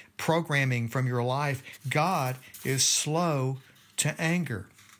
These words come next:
We need to allow that to soak into our spirits today.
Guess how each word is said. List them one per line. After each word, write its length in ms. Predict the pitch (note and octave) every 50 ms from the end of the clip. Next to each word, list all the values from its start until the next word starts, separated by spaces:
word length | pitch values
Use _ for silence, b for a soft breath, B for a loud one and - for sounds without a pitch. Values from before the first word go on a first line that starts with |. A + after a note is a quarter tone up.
| - _ _
We 120 | D3 E3 F3+
need 160 | G3 G3+ -
to 160 | F3 D#3 C3 B B B B
allow 680 | - C#3+ C3+ C3+ C3 B2+ C3 C#3 D#3 D#3+ D#3+ E3 E3
that 520 | C#3 B2+ A#2+ A2+ A2 G#2+ G#2+ A2+ - - B B B B B B B
to 120 | - C3+
soak 500 | - - - - D#3 D3+ D#3 E3+ E3+ -
into 340 | - C3 B2 - C3+ C3 B2+
our 240 | B2+ B2 B2 B2 A#2+
spirits 640 | G#2+ - - - E3 D#3 D#3+ D3+ C3 B2 - -
today. 480 | - - B2 G#2+ A#2+ A2 G#2+ G2+ G#2